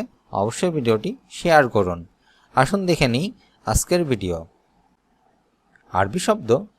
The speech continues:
নুম, যার অর্থ ঘুম। নুম অর্থ ঘুম। নাদি, যার অর্থ ডাকা। আরবি ভাষায় নাদি,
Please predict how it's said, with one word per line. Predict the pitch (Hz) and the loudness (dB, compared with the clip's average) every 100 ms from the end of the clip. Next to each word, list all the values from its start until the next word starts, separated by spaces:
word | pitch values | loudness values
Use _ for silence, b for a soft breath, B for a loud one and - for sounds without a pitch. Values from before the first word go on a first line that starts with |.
| 117 | -4
নুম, | 123 127 101 85 80 _ _ | -2 0 -2 -8 -18 _ _
যার | - 98 98 | -4 0 0
অর্থ | 87 - - 170 247 _ - | 0 -4 -6 -6 -6 _ -18
ঘুম। | 107 147 156 101 82 _ _ _ _ _ _ _ _ | -8 -4 -4 -6 -12 _ _ _ _ _ _ _ _
নুম | 95 107 156 185 | -8 -4 -2 -2
অর্থ | 151 - - 196 - _ 135 | -4 -4 -4 -4 -6 _ -12
ঘুম। | 131 165 113 87 - _ _ _ _ _ _ _ _ _ | -4 -2 -2 -6 -16 _ _ _ _ _ _ _ _ _
নাদি, | 110 123 117 95 87 82 _ - | -2 0 0 -2 -8 -12 _ -14
যার | 95 98 | -4 -2
অর্থ | 92 90 - 151 269 - _ 101 | -2 -4 -6 -6 -6 -10 _ 0
ডাকা। | 110 - 95 85 - _ _ _ _ _ _ _ _ | 0 2 -2 -4 -12 _ _ _ _ _ _ _ _
আরবি | 98 107 175 | -2 -2 -2
ভাষায় | 202 190 123 131 208 _ _ 107 | -2 -2 -2 -4 -6 _ _ -4
নাদি, | 104 98 90 | -2 -2 -2